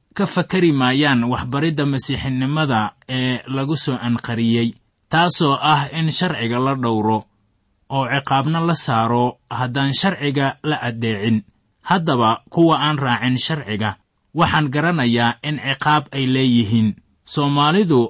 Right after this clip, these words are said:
markay dawlad ahayd, waxaa daldalaad lagu xukumi jiray amaba tiirka la geen jiray kuwa dadka laaya. Haddaba dhammaanteen waxaynu garanaynaa in ninkaas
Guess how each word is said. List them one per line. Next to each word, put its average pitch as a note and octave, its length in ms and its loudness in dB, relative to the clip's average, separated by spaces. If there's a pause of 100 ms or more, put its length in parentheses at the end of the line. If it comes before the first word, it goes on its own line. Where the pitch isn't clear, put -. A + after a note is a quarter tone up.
(120)
markay D#3 400 0
dawlad D3 420 2
ahayd, B2+ 420 -2 (320)
waxaa D3+ 320 -2
daldalaad C#3+ 560 -2
lagu C#3+ 260 0
xukumi B2+ 560 -2
jiray A#2+ 300 -2 (260)
amaba C#3 540 0 (160)
tiirka D#3+ 380 0
la D3+ 140 0
geen B2 320 2
jiray A2+ 300 -2 (140)
kuwa C#3+ 300 0
dadka C#3 400 -4
laaya. A2 500 0 (420)
Haddaba C3+ 580 0 (240)
dhammaanteen D3 720 2
waxaynu C3+ 460 0
garanaynaa A2+ 800 0 (240)
in F3+ 320 0 (260)
ninkaas D#3 800 2